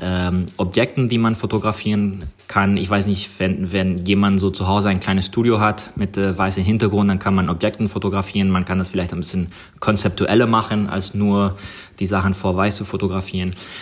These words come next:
Man kann sich auch selber fotografieren. Ja, da die, die Kameras heutzutage bieten die Möglichkeit, dass man sie, äh, fern auslöst und man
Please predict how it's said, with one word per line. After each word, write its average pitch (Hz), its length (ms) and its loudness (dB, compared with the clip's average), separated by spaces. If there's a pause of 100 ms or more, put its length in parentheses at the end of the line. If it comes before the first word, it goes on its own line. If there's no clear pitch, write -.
(100)
Man 95 140 2
kann 110 160 2
sich 104 160 4
auch 92 100 4
selber 107 320 4
fotografieren. 117 880 2 (320)
Ja, 107 300 0
da 98 340 2
die, 95 240 -2
die 90 160 -2
Kameras 101 400 2
heutzutage 98 460 0
bieten 95 260 -2
die 90 60 2
Möglichkeit, 95 600 2
dass - 300 -2
man 90 300 2
sie, 87 320 -2
äh, - 180 -8
fern 104 400 0
auslöst 98 640 2
und 90 560 -2
man 92 320 -2